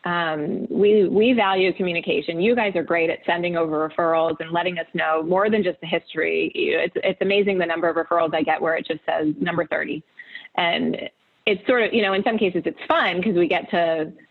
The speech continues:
you know, n-, have no preconceptions going into the room and really get the whole story from the patient. But it's not super efficient 'cause there are things that you've learned about these patients over years and years that are really helpful for me to know. I, you know, you'll, you'll send over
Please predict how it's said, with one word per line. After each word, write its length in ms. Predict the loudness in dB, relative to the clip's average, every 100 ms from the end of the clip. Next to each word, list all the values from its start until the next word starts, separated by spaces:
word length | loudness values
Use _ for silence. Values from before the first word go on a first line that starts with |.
| _ _ -10 -2
you 100 | 0
know, 80 | 0
n-, 100 | -2
have 280 | -2 0
no 260 | 2 2 2
preconceptions 680 | 0 -2 0 -2 -4 -4 -4
going 240 | -2 -2
into 200 | -6 -6
the 80 | -4
room 300 | 0 0 -2
and 100 | -2
really 220 | 0 2
get 240 | 2 0 -2
the 60 |
whole 180 | -4 -4 -2
story 260 | -2 0
from 160 | -2 -4
the 60 | -4
patient. 320 | -4 -2 -2
But 100 | -2
it's 100 | -2
not 160 | -2 0
super 220 | 0 -2
efficient 520 | -2 -6 -6 -6 -6 _ _ _ _ _ _ _ -4
'cause 100 | -2
there 180 | 0 0
are 80 | 0
things 260 | -2 -2 0
that 100 | 2
you've 200 | 2 2
learned 200 | 2 0
about 160 | -2
these 140 | -2 -4
patients 460 | -2 -2 -4 -4
over 160 | -4 0
years 340 | 2 2 2
and 160 | 0 0
years 380 | 0 -2 -4 -6 -12 -20 -18 -18 -4
that 100 | 0
are 80 | 0
really 220 | 2 0
helpful 360 | 0 -2 -2 -2
for 120 | -2
me 100 | -4
to 60 | -2
know. 220 | -2 -2
I, 440 | -2 0 0 0 -4 -8 -6
you 220 | 0 2
know, 60 | 4
you'll, 400 | 4 4 2 2
you'll 180 | 0 0
send 180 | 0 2
over 600 | 0 2 0 0 0 -4